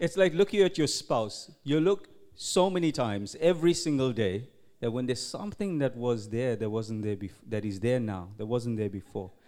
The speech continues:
you definitely notice, right? Men, we notice everything, right? We're the ones who notice everything.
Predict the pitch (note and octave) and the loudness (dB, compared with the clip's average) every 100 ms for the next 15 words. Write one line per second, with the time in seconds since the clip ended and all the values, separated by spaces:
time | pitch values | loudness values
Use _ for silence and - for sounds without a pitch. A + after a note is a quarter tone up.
0 | _ - - C3 D3+ D3+ D#3 D#3 A#2+ A#2 | _ -20 -6 2 6 6 6 2 2 0
1 | G#2 F#2 - F2+ F2+ - A#2 B2+ - - | -2 -4 -6 -10 -8 -6 -6 -6 -10 -20
2 | - - - - D3 F#3+ G3+ D3+ F3 F3+ | -20 -20 -12 4 6 6 4 2 4 6
3 | F#3+ G3 E3+ F3+ D#3+ D3+ B2 A2 B2+ F3 | 6 6 4 6 6 2 0 0 0 -2
4 | - - - - - - - G3 G#3+ G3+ | -8 -18 -16 -16 -18 -2 4 8 10 8
5 | G3 D#3+ E3 F3 D#3+ C#3+ D3 C3+ A#2+ G#2 | 6 4 4 4 2 2 2 2 0 -4